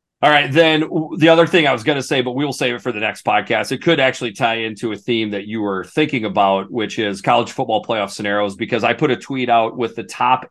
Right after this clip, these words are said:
eight teams, two from the Big Ten, two from the S E C, two from the Pac-twelve, one from the Big twelve, um, one from, who am I, who am I missing?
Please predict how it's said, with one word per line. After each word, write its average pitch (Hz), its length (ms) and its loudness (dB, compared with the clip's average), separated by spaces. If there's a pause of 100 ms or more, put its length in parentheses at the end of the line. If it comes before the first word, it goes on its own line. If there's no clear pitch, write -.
eight 123 300 -6
teams, 123 580 -6 (300)
two 180 220 -2
from 180 180 -2
the 170 60 -4
Big 139 220 -2
Ten, 117 280 -2
two 147 240 0
from 147 240 -6
the 120 160 -8
S 113 260 -6
E 110 120 -4
C, 104 400 -4
two 160 200 0
from 151 200 -4
the 127 100 -4
Pac-twelve, 120 680 0
one 131 280 0
from 151 220 -6
the 127 80 -6
Big 117 240 -4
twelve, 107 480 -2 (420)
um, 101 540 0 (180)
one 120 360 -2
from, 117 280 -4
who 113 120 -4
am 110 100 -6
I, 101 140 -14
who 113 160 -6
am 107 80 -6
I 101 80 -6
missing? 101 540 -6